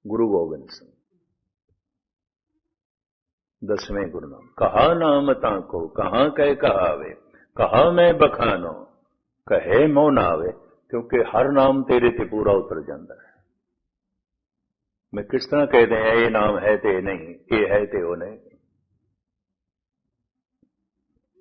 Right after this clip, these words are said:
ਗੁਰੂ ਨਾਨਕ ਦੇਵ ਜੀ ਮਹਾਰਾਜ ਇਸ ਨੂੰ ਹੀ ਸਪਸ਼ਟ ਕਰਦੇ ਨੇ, "ਬਲਿਹਾਰੀ ਜਾਉ,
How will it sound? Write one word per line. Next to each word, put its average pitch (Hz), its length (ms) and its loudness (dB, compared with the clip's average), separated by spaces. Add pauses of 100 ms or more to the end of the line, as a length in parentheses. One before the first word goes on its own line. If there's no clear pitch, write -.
(560)
ਗੁਰੂ 123 160 2
ਨਾਨਕ 143 360 6
ਦੇਵ 101 200 4
ਜੀ 92 180 -2
ਮਹਾਰਾਜ 98 360 2
ਇਸ 101 180 -8
ਨੂੰ 107 120 -2
ਹੀ 113 100 -4
ਸਪਸ਼ਟ 90 480 -6
ਕਰਦੇ 85 220 -8
ਨੇ, 92 140 -10
"ਬਲਿਹਾਰੀ 123 840 4
ਜਾਉ, 78 440 -12